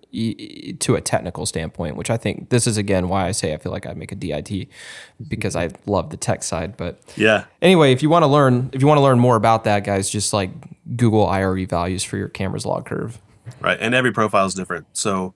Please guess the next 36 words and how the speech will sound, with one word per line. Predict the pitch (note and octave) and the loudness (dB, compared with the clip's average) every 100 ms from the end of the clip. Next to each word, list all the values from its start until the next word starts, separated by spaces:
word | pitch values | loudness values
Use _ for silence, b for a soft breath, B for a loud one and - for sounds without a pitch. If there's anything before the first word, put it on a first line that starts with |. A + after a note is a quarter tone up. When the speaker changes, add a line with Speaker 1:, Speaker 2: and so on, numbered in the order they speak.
| - | -4
Speaker 1:
Mm-hmm. | A#2+ F#2+ F#2+ A2+ _ _ | -2 -2 -4 -6 _ _
Speaker 2:
you | A#2+ A2+ | -10 -6
know, | G2 E2+ _ - | -6 -10 _ -10
if, | A2 G2 - - | -8 -10 -18 -8
if | G#2+ G2+ | -6 -4
you | G#2 | -4
shoot | G2 A2+ G2+ - | -2 0 -2 -2
Canon | G#2+ G2+ F#2+ | 0 0 0
or | F2+ | -2
whatever, | F#2 F2+ F#2 | -2 -4 -4
it's | F2+ | -4
not | G#2+ F#2+ | -2 -2
gonna | G2 F#2+ | -2 -6
be | F#2 | -4
the | F#2 F2+ | -6 -4
same | F#2+ F2 | -6 -4
values | F2 F2 F2 E2 | -2 0 -2 -6
as | |
what | F2 | -10
you | E2+ | -10
just | F2 E2+ - | -10 -8 -6
said | F2+ D#2+ | -8 -10
for | - D#2 D#2 - _ _ - | -14 -12 -14 -16 _ _ -8
S | F#2+ - | -6 -6
log | D2+ - | -10 -12
three, | D2+ C#2+ - | -14 -14 -10
obviously. | E2 D#2+ D#2+ D3+ | -6 -6 0 2
Speaker 1:
Exactly. | A#2+ G2+ F2+ F#2 G2 | 4 2 0 -4 -6
Speaker 2:
Right? | - | -6
So | - F2 F#2 | -8 -8 -4
Speaker 1:
Yeah. | G2+ F2+ G#2 _ _ _ | -2 -2 -6 _ _ _
Speaker 2:
I, | G#2+ | 0
I | A2 A2+ A2+ | 0 2 2
see | G2+ B2 A2+ | 2 2 2
S-Log | G#2+ - G#2+ G2+ F#2+ - | 2 2 4 2 0 -6
underexposed | G2+ F#2+ F#2+ - G2+ F#2 F#2 F#2+ - - | -4 -2 -4 -4 -4 -4 -4 -4 -6 -8